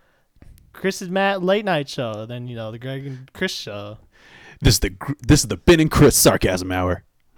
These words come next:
Speaker 1: Sure, that's what we're going with.
Speaker 2: <laughs>
Speaker 1: You know what? Because that's what Greg's gonna title it. If, if that's what you say, Greg's gonna title it that.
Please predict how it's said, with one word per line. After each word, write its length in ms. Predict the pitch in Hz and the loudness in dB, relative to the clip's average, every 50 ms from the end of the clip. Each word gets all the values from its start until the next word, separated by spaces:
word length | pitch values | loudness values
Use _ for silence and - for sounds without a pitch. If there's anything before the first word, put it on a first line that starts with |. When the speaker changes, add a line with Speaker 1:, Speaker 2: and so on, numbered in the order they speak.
| - - - - - - - - - _ _ _ _ _ _ _ _ - - _ | -10 -10 -10 -12 -20 -20 -20 -20 -20 _ _ _ _ _ _ _ _ -20 -20 _
Speaker 1:
Sure, 240 | - - 123 110 107 | -14 -12 -10 -10 -10
that's 180 | 110 120 - | -10 -10 -10
what 80 | 131 117 | -8 -8
we're 80 | 117 | -6
going 300 | 113 110 104 107 113 - - - - | -6 -6 -6 -6 -4 -2 0 2 2
with. 260 | 175 - - 170 - | 2 4 4 4 4
Speaker 2:
<laughs> 40 | - | 2
Speaker 1:
You 60 | 151 | 0
know 140 | 135 147 160 | -2 -4 -10
what? 180 | 165 170 185 190 - - - | -10 -10 -12 -12 -14 -14 -8
Because 200 | 131 151 156 139 | -6 -4 -4 -4
that's 200 | 147 143 - - | -4 -6 -6 -8
what 140 | 160 - - | -10 -6 -4
Greg's 260 | - 185 175 160 - | -2 -2 -2 -2 -4
gonna 140 | - 170 156 | -4 -4 -2
title 400 | - - 175 180 175 156 139 131 | 0 0 2 2 2 0 -2 -4
it. 100 | 123 113 | -6 -8
If, 340 | 123 127 131 - - - - | -8 -8 -10 -10 -12 -12 -12
if 160 | 135 123 - - | -10 -8 -8 -8
that's 200 | 143 139 - - | -8 -8 -8 -10
what 160 | 151 143 - | -10 -10 -10
you 80 | 165 | -12
say, 280 | 156 - 202 202 202 190 | -8 -4 -4 -2 0 0
Greg's 340 | 170 151 165 165 135 135 180 | 0 0 0 0 0 0 -2
gonna 160 | - 151 175 | 0 0 0
title 300 | 180 175 170 180 156 123 | 0 0 0 -2 -2 -2
it 80 | - - | -4 -4
that. 200 | - - - | -4 -4 -6